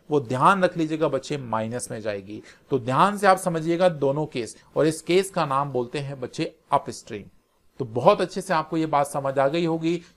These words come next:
जल्दी से इसका स्क्रीनशॉट बना लीजिए। मोस्ट इंपॉर्टेंट कॉन्सेप्ट यही है, बस इसके अलावा कुछ नहीं पढ़ना boat and stream में। बाकी सारी बातें वही D is equal to S into T पे ही सारे क्वेश्चन मैं आपको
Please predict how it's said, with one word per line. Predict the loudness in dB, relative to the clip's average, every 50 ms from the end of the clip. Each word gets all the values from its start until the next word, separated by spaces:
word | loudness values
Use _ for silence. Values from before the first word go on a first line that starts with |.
| -18
जल्दी | -10 -2 -2 -2 0 0 -4
से | -4 -6 -8
इसका | -8 -2 -2 -2
स्क्रीनशॉट | -2 -2 -6 -4 -4 -4 -4 0 2 2 2 2
बना | -2 -2 -2 -2
लीजिए। | -2 -2 -2 0 -2 -2 -2 -4 -16 _ _ -12
मोस्ट | -6 0 2 2 2 2 0
इंपॉर्टेंट | -4 -4 2 0 0 0 0 -6 -4
कॉन्सेप्ट | -2 -2 -2 -2 -2 -6 -6 -6 -6
यही | -2 -2 0 0 2 0 2
है, | 2 0 0 -2 -6 -18 _ -4
बस | -4 -4 -4 -6
इसके | -8 -4 0 0
अलावा | 2 2 2 0 0
कुछ | -4 -4 -4 -6 -4 -4 -2 -4
नहीं | -4 -4 -2
पढ़ना | -2 -2 -2 0 -4 -4 -4 -2
boat | -4 -4 -2 -2
and | -4 -6
stream | -6 -10 -10 -14 -14 -14
में। | -12 -12 -14 -14 -16 -20 -20 -16 0
बाकी | 4 4 4 4 2 -2 -4
सारी | 0 0 2 2 2 2
बातें | 2 0 0 0 -4 -6 -6 -10 _ _ -16 -8
वही | -2 -2 2 4 4 4 2 0 -4 -14 _ -16 -4 0
D | 0 0 2 0 -2
is | -2 -4
equal | -6 -6 -4 0 0 0 0 0 -2
to | -4 -4 -4 -8 _ _ -4 0
S | 0 0 2 0
into | -4 -6 -6 -4 -4 -2 -2 -2 -4 _ _ _ _ -6 -4
T | -4 -4 -2 -2
पे | -2
ही | -2 -2 -2 -4
सारे | -2 -2 -2 0 0 -2
क्वेश्चन | -2 -2 -4 -4 -4 -8 -10
मैं | -8 -6 -6
आपको | -6 -6 -6 -6 -6 -6 -6 -6 _